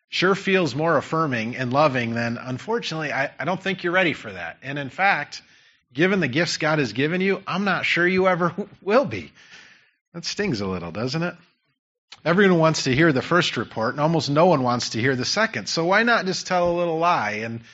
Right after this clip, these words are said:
and let somebody, you know, go for it? Maybe the clearest way to help you see the dangerousness of deceit is in the way of evangelism. It's almost always really awkward. It, do you, do you have anyone in your life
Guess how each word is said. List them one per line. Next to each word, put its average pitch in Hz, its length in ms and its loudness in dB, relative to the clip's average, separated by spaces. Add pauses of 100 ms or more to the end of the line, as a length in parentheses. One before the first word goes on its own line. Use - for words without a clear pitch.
(260)
and 143 140 -2
let 165 160 2
somebody, 151 440 -2 (220)
you 143 140 -8
know, 113 160 -8
go 160 180 -2
for 80 280 -10
it? 71 80 -16 (1300)
Maybe 143 300 4
the 127 100 4
clearest 160 500 2
way 110 380 -2 (1400)
to 120 80 -6
help 120 180 -2
you 123 80 -2
see 131 220 -4
the 107 80 -6
dangerousness 113 960 -6
of 90 160 -8
deceit 95 580 -6 (180)
is 120 160 -6
in 123 100 -2
the 117 80 -2
way 120 180 2
of 104 100 -2
evangelism. 92 800 -8 (680)
It's 135 260 -6
almost 190 480 -2 (180)
always 147 640 -2
really 143 540 -2
awkward. - 380 -14 (260)
It, - 140 -6 (420)
do 123 60 -10
you, 175 120 0
do 143 200 -6
you 185 80 4
have 233 100 2
anyone 208 300 2
in 180 100 0
your 147 140 2
life 127 420 -2